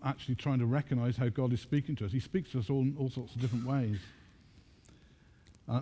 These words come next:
and I think a lot of us will confess to this, that we can go into a prayer meeting and we spend all this time speaking to God, and how long do we spend listening to him? I think this is one of the reasons I like going out for these walks. I can, I just get out of the house.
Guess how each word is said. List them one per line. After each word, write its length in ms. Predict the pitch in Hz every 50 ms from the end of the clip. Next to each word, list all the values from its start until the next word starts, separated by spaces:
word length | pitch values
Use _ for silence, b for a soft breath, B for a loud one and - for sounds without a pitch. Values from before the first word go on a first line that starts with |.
| - -
and 120 | 127 135
I 60 | 139
think 240 | 143 - 160 151 143 - - - - - - - - - - - -
a 60 | 135
lot 200 | 127 131 147 160
of 100 | 151 127
us 200 | 127 - - - - - - -
will 120 | 135 123
confess 460 | 117 - - 120 - 160 170 180 - -
to 140 | - - 131
this, 280 | 113 123 143 151 -
that 120 | - 143 -
we 140 | 127 131 123
can 100 | 123 127
go 160 | 117 151 160
into 220 | 156 139 - 143
a 40 | 127
prayer 340 | 101 - - 156 160 165 156
meeting 460 | 135 127 123 113 - - 135 135 131 B B B B B B B
and 120 | 120 113 117
we 60 | 127
spend 300 | - - - 143 135 135
all 140 | 160 170 147
this 180 | 135 131 131
time 260 | - - 147 139 135
speaking 400 | - - - - 170 160 - 143
to 80 | 113 123
God, 260 | 107 123 135 147 151
and 140 | 135 131 131
how 140 | 131 143 143
long 220 | 139 139 135 135
do 60 | 120
we 80 | 120 131
spend 300 | 117 - - 139 131 131
listening 320 | 131 131 - - 123 110
to 120 | 98 - 101
him? 180 | 95 101 104 - - - - - - - b b b b b b b b b b -
I 40 | 123
think 140 | 113 147 147
this 120 | 127 123
is 80 | 139 113
one 120 | 143 143
of 60 | 135
the 80 | 131 120
reasons 360 | 120 127 123 110 127 123 104
I 40 | 127
like 240 | 120 120 123 127 -
going 160 | 127 120 120
out 140 | 123 127 123
for 100 | - 117
these 220 | 113 113 101 -
walks. 340 | 131 135 123 117 120 - -
I 220 | 120 120 135 117
can, 180 | - - 131 113 - - - - -
I 140 | 143 139
just 240 | 120 113 175 175 -
get 100 | - 202
out 140 | 196 196 190
of 60 | 151
the 60 | 156
house. 600 | 165 123 156 160 131 113 117 117 - - - -